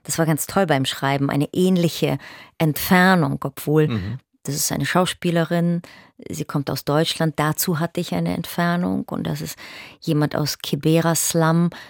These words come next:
Speaker 1: mit einer ganz anderen Wahrnehmung von Realität und das konnte ich sehr gut nachvollziehen. Und dieser, dieses Kapitel Warteraum für Überflüssige, der Ursprungssatz war:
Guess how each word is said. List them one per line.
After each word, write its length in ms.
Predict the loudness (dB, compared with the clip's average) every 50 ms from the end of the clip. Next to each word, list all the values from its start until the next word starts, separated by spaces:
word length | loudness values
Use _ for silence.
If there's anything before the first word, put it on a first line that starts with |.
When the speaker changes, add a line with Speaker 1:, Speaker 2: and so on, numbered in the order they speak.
| -14 _
Speaker 1:
mit 160 | -6 -4 -2
einer 140 | -2 -2 0
ganz 240 | 0 0 0 -2 -2
anderen 440 | -2 0 0 0 0 0 0 0 -2 -4 -10 -20 _ _ _ _ _ -8
Wahrnehmung 1080 | -4 -2 0 2 2 4 4 4 4 2 2 2 2 2 2 2 2 0 0 -2 -4 -6 -12 -20 -20 _ _ -14
von 600 | -12 -8 -4 -2 0 2 2 2 0 0 -2 -4
Realität 920 | -4 -2 0 0 0 0 -2 -4 -6 -4 -2 0 2 2 2 0 -2 -8 -18 -20 -20 _
und 120 | -8 -6 -6
das 120 | -6 -6
konnte 240 | -4 -4 -4 -2 -4
ich 120 | -6 -4
sehr 140 | -4 -4 -4
gut 240 | -4 -4 -6 -4 -4
nachvollziehen. 720 | -2 -2 -2 -4 -6 -8 -10 -10 -8 -8 -6 -6 -6 -4
Und 200 | -6 -6 -6 -4
dieser, 420 | -2 -2 0 0 2 2 2 0 -2 -6 -12 -20 -20 -14 -8 -4
dieses 240 | -2 -2 -2 -2
Kapitel 560 | -2 -4 -4 -2 -2 -4 -2 0 0 0 0 -2 -6 -12 -20 -20 -20 -20 -20 -20 _ _ _ _ _
Warteraum 480 | -4 -4 -2 -2 -2 -2 0 0 0 0
für 160 | -2 -2 -2
Überflüssige, 800 | 0 0 0 -2 0 -2 -2 -2 -2 -2 -2 0 0 0 0 -2 -4 _ _ _ _ _ _ _ _ -16 -10 -6
der 140 | -4 -2 -2
Ursprungssatz 760 | -2 -4 -2 -2 0 0 0 0 0 0 0 0 -2 -2 0
war: 240 | 2 2 2 0